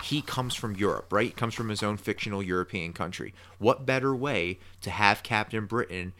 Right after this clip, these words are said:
enter the M C U and show up the Omniverse and be able to show you what the world is besides what we see in New York and in space? So I felt,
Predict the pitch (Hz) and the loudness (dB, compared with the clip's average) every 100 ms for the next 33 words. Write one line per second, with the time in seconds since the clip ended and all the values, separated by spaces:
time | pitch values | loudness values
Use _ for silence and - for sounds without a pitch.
0 | - - 101 104 135 120 120 113 113 117 | -20 -8 -4 0 0 0 0 0 0 -4
1 | 95 82 82 82 - - 98 92 - 101 | -2 0 -2 -4 -10 -10 -6 -2 2 4
2 | 113 123 123 - 95 90 92 80 82 90 | 4 2 -2 -2 0 0 -4 0 0 0
3 | - - - - 98 98 104 110 104 104 | -4 -12 -18 -6 -4 0 0 0 -2 -2
4 | - 98 92 87 87 87 - - - - | 2 2 2 -2 -2 -4 -8 -20 -18 -12
5 | 87 95 92 104 90 95 92 87 82 82 | -2 -2 0 -2 0 2 4 4 0 0
6 | - 85 - 90 85 82 87 - - - | -2 -2 4 6 6 2 -2 -4 -4 -16
7 | - - - - - - - 101 80 92 | -20 -20 -20 -20 -20 -20 -6 -2 -2 0
8 | - 95 92 85 - 98 90 87 82 82 | 0 0 0 -4 -4 -2 0 0 0 0
9 | 85 90 90 85 82 80 - - - - | -2 -4 -2 -2 -4 -8 -12 -20 -20 -20
10 | - - - - - 92 - - - - | -20 -20 -20 -20 -12 -8 -6 -8 -8 -10
11 | - - - - - 98 101 - 113 104 | -10 -20 -20 -10 2 4 4 4 2 2